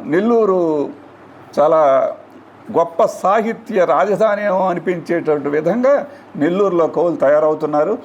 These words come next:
ఒంగోలులో కూడా గొప్ప గొప్ప కవులు తయారవుతున్నారు. నాకు అనిపిస్తుంది అనమాట, నెల్లూరు ఒంగోలు కంటే గుంటూరే వెనకబడి ఉన్నదేమోనని కొద్దిగా నాకు అనుమానం ఉంది. ఆ అనుమానాన్ని తొలగించడానికి మంచి సైన్యం తయారవుతున్నారు అమరావతి సాహితీ మిత్రుల్లో.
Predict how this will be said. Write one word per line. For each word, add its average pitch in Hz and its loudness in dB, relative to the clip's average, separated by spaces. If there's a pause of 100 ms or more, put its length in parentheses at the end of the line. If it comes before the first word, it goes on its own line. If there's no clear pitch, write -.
(300)
ఒంగోలులో 233 2
కూడా 226 0
గొప్ప 180 -4
గొప్ప 202 -4
కవులు 180 -2
తయారవుతున్నారు. 151 0
నాకు 139 0
అనిపిస్తుంది 202 -2
అనమాట, 131 -2 (600)
నెల్లూరు 254 2
ఒంగోలు 233 0
కంటే 220 -2
గుంటూరే 214 0
వెనకబడి 185 0
ఉన్నదేమోనని 175 0
కొద్దిగా 226 0
నాకు 175 0
అనుమానం 160 0
ఉంది. 147 -2 (340)
ఆ 151 4
అనుమానాన్ని 240 0 (240)
తొలగించడానికి 220 2 (300)
మంచి 220 -2
సైన్యం 233 0
తయారవుతున్నారు 190 2
అమరావతి 180 2
సాహితీ 170 0
మిత్రుల్లో. 175 0